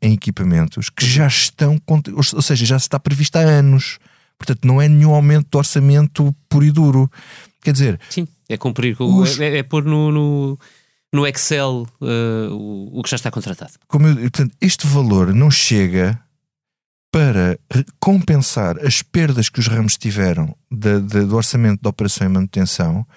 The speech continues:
Speaker 1: ou seja, os problemas continuam-se a agravar. E se esses equipamentos realmente forem comprados, eh, agrava-se o problema por duas vias. Primeiro, porque não há gente suficiente para os operar.
Speaker 2: Uhum.
Speaker 1: Segundo, porque não há dinheiro para os manter e o dinheiro depois que se gastou neles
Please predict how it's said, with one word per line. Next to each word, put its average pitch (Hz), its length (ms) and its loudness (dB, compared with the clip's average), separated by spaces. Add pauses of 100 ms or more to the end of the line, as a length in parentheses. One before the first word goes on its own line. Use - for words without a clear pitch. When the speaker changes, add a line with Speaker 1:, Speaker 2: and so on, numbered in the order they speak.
(300)
Speaker 1:
ou 147 80 -2
seja, 131 220 0
os 131 80 -2
problemas 147 380 2
continuam-se 151 500 2
a 151 60 0
agravar. 151 520 2 (320)
E - 80 2
se - 180 -2
esses - 160 -2
equipamentos 139 760 0 (300)
realmente 147 340 2
forem 123 220 0
comprados, 95 760 -2 (760)
eh, 151 460 2
agrava-se 156 480 2
o 165 60 -2
problema 156 340 4
por 165 200 0
duas 165 200 4
vias. 151 360 4
Primeiro, 151 360 4
porque - 160 -4
não 160 80 4
há 151 80 2
gente 143 300 2
suficiente 147 400 2
para 135 140 -2
os 135 100 0
operar. 104 500 -2 (220)
Speaker 2:
Uhum. 113 240 -4 (160)
Speaker 1:
Segundo, 147 640 2
porque - 260 -2
não 120 80 2
há 101 60 0
dinheiro 92 280 0
para - 140 -6
os 92 80 -2
manter 131 500 0 (120)
e 160 80 2
o 143 40 2
dinheiro 117 360 2
depois 95 420 -2
que - 200 -8
se - 40 -4
gastou 117 300 -2
neles 123 220 0